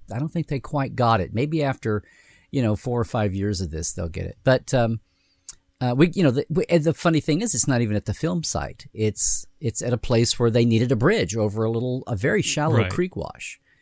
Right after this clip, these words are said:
Speaker 1: And
Speaker 2: That,
Speaker 1: it's very
Speaker 2: that's the
Speaker 1: close to
Speaker 2: thing,
Speaker 1: the road.
Speaker 2: right?
Speaker 1: Yeah.
Speaker 2: Yeah, it's kind of far. It's not near the
Speaker 1: Yeah.
Speaker 2: film site.
Speaker 1: But we go to the film site too, and, uh, and because it's so hot, we get out there early and get around. It is August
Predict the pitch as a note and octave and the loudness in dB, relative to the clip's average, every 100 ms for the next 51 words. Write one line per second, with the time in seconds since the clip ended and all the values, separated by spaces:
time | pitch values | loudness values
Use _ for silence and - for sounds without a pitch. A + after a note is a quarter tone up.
0 | - D#3+ D3+ A2 G#3 - D3 B2 G#2 F2+ | -2 2 4 4 4 4 2 4 2 2
1 | G2 F#2+ G2+ G3 F3 - _ - A2 F#2 | 0 0 -2 -4 -4 -6 _ -4 -2 0
2 | F#2+ - A#2 G2+ - G#2 G2 A2 F#2+ - | -4 -4 -4 -6 -2 -4 -2 -6 -6 -6
3 | - A#2 G2+ A2 G2+ G2 G2 G2+ F2 G#2+ | -6 -4 -4 -2 -2 -2 -4 -6 -4 -4
4 | G#2+ G2+ G#2 - - F3+ A#3 F#3+ F#3+ C3 | -4 -8 -10 -12 4 6 6 4 4 2
5 | - A#2 F#2+ - F2+ - - E2 F#2+ C#3 | 0 0 -2 -2 -4 -4 -6 -6 -6 -8
6 | - A#2+ A2+ A2+ A2+ A2 G#2+ G#2+ G#2+ A2 | -6 -2 0 0 0 0 0 -2 -4 -6
7 | - B2+ A#2 A#2 - D#3+ D3+ - - G2 | -6 -2 0 -2 -2 -4 -4 -6 -4 -4
8 | D3 D3 A#2+ A2 A#2 A#2+ B2 G#2+ G#2+ A#2 | -2 -2 -2 -2 -2 -2 -4 -2 -4 -4
9 | A2 A#2 G2+ F#2 F#2 F3+ - _ A#2 A#2 | -4 -2 -2 0 -2 -4 -8 _ -6 -4
10 | G#2+ A2 G2 G2 F#2 A#2+ C3 C3 A#2 F2+ | -2 -2 0 0 0 0 0 0 -2 -2
11 | A2+ - - | -4 -8 -20